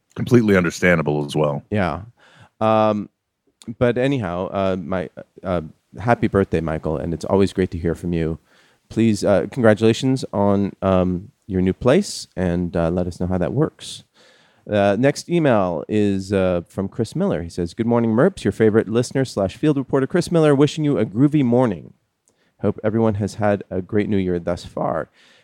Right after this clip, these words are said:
Speaker 2: Uh, he's starting a new job. It's been a crazy few weeks. He's starting a new job, uh, since leaving PlayStation, and, um, congratulations. That's been fantastic, but he's had some health issues, increasing levels of leg pain.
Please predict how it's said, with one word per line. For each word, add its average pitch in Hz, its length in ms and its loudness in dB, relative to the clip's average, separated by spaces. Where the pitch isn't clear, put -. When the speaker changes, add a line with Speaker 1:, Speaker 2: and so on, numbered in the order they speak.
Speaker 2:
Uh, 110 200 -2
he's 139 180 -2
starting 170 380 4
a - 20 4
new 165 140 4
job. 170 480 0
It's - 180 -8
been 110 160 0
a 107 60 -2
crazy 120 280 0
few 120 220 0
weeks. 131 260 -2
He's - 80 -14
starting 107 280 2
a - 20 2
new 104 80 2
job, 95 500 0
uh, 92 220 2
since - 300 -8
leaving 95 200 -4
PlayStation, 98 800 -6
and, 98 480 -2
um, 90 520 0
congratulations. 123 960 2
That's 101 220 0
been 110 320 0
fantastic, 120 800 -2
but 98 220 2
he's 104 580 -4
had 101 280 0
some 95 140 -10
health 117 240 2
issues, 165 560 -2
increasing 110 560 0
levels 101 380 4
of 87 160 -2
leg 101 340 -2
pain. 120 460 -2